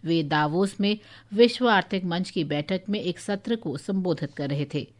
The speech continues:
श्री वैष्णव ने कहा कि आर्टिफिशियल इंटेलिजेंस को बड़े पैमाने पर अपनाने में सबसे बड़ी बाधा ग्राफिक्स प्रोसेसिंग यूनिट जीपीयू की कम उपलब्धता है।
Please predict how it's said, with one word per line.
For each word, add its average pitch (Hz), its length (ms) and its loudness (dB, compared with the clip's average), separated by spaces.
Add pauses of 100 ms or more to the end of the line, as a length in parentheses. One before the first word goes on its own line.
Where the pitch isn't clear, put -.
(400)
श्री 269 160 2
वैष्णव 226 420 4
ने 240 160 4
कहा 214 240 2
कि 214 160 -2
आर्टिफिशियल 185 680 -2
इंटेलिजेंस 165 640 -2
को 214 140 0
बड़े 160 340 2
पैमाने 160 520 -2
पर 208 180 0
अपनाने 160 560 -2
में 196 180 2
सबसे 165 380 -4
बड़ी 151 240 0
बाधा 170 500 2 (360)
ग्राफिक्स 214 520 4
प्रोसेसिंग 196 640 0
यूनिट 185 280 2 (120)
जीपीयू 196 600 0
की 220 240 -6 (180)
कम 233 200 6
उपलब्धता 147 560 -2
है। 147 220 -2